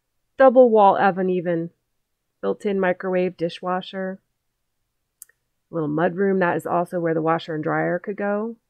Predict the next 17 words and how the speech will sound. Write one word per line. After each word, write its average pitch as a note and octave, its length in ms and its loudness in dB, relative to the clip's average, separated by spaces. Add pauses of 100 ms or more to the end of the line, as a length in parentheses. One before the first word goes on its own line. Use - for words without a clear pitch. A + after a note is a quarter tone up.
(340)
Pretty C4 260 -8
deck. B3 480 -6 (2500)
Those F3+ 220 -4
doors F#3 380 -2
there F3 180 0
go E3 160 -2
to D#3+ 100 -12
the D3+ 80 -6
basement. D#3+ 640 -6
Here's E3 160 -6
a D3+ 60 -10
full E3+ 240 -2
bath F3 320 0
on E3 100 -4
the D#3 80 -2
main D#3+ 240 0
level. F#3+ 460 -4